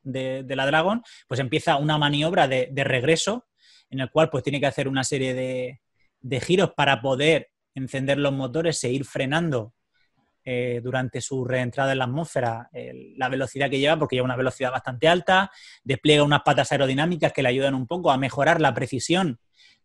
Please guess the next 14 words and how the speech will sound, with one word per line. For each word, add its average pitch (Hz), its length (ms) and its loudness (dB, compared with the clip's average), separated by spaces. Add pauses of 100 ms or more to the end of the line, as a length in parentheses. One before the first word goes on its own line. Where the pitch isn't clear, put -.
(100)
de, 131 580 0 (280)
de 139 180 -2
apuntar 143 580 2
hacia 131 240 0
dónde 135 240 0
tiene, 135 560 -2
hacia 139 240 -4
dónde 135 160 -2
tiene 135 180 -2
que 135 60 0
aterrizar 143 480 0
y 135 100 -6
posteriormente, 135 720 0
pues, - 440 -4